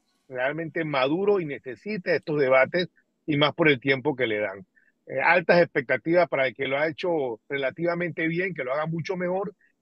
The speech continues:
y quien lo ha hecho bien, que se mantenga. O sea, yo creo que eso es parte de, del escenario. Veremos cómo han vestido, porque ahora la vestimenta también se ha vuelto como parte de, de, de, de, de, de, de lo que la gente tiene en altas expectativas sobre, eh,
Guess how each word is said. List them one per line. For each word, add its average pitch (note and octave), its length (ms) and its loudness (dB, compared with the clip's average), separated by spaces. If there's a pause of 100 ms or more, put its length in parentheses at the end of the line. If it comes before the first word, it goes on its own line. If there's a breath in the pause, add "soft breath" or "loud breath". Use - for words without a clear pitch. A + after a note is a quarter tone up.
y F3 140 -4
quien E3+ 260 0
lo D3+ 60 2
ha D#3+ 140 6
hecho G#3 240 0
bien, G#3 180 0
que A#3 120 -4
se F3 120 -8
mantenga. C3+ 560 -4
O G#2 40 -8
sea, C3+ 100 -6
yo C#3+ 180 -4
creo F3 160 0
que E3+ 100 -4
eso G3+ 140 -4
es E3 80 -6
parte F#3+ 400 0
de, D3 220 0 (400)
del C#3 160 -4
escenario. D#3 560 2
Veremos E3+ 320 2
cómo F3+ 240 0
han F#3 100 0
vestido, F#3+ 460 -2
porque C3+ 200 -4
ahora F3+ 120 0
la F#3+ 100 4
vestimenta E3 580 -2
también D#3+ 480 -2 (380)
se - 160 2
ha F3 40 8
vuelto G3 400 4
como D3+ 280 -2
parte F3+ 340 2
de, F#3 140 0
de, D3 160 -2
de, C3+ 200 -4
de, C3 320 -2 (300)
de, A#2 460 -2
de, A2+ 460 -2
de C3 180 0
lo C3+ 120 2
que C3 220 -2
la B2 120 2
gente E3 320 0
tiene F3 220 -2
en F3 100 2
altas E3+ 260 4
expectativas D3+ 760 0 (480)
sobre, G#3+ 680 6
eh, A#2+ 680 -2